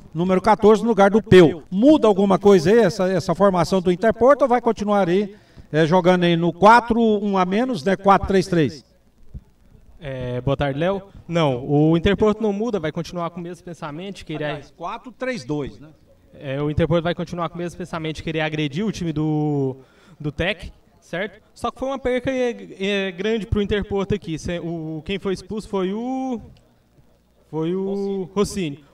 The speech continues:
Speaker 2: Rossini era o, a pessoa que tava criando as jogadas, ajudando aqui no meio de campo pra poder levar a bola ao ataque.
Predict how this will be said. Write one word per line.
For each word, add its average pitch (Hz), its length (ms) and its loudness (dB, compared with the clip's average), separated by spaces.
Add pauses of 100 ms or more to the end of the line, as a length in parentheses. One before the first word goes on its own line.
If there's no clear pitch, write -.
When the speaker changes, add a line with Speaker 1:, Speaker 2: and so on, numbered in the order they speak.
Speaker 2:
Rossini 233 320 -6
era 214 120 -4
o, 202 80 -4
a 170 440 -6
pessoa 175 300 -12
que - 60 -18
tava 170 180 -8
criando 175 320 -6
as 170 100 -6
jogadas, 165 500 -6
ajudando 165 440 -10
aqui 165 160 -12
no 160 80 -12
meio 160 220 -10
de 143 120 -18
campo 165 160 -10
pra 160 100 -14
poder 151 340 -8
levar 147 220 -8
a 147 40 -8
bola 151 220 -8
ao 180 120 -8
ataque. 202 480 -10